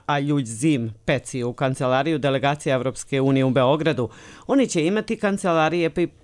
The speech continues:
pri predstavnicima Evropske unije u Beogradu i Prištini,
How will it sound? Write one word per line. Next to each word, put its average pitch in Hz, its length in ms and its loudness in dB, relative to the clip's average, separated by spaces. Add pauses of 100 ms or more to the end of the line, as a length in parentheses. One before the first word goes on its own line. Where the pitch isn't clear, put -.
(100)
pri 202 160 2
predstavnicima 156 920 0
Evropske 143 400 -2
unije 135 220 2
u 127 60 0
Beogradu 127 460 0
i 123 60 -2
Prištini, 185 580 -2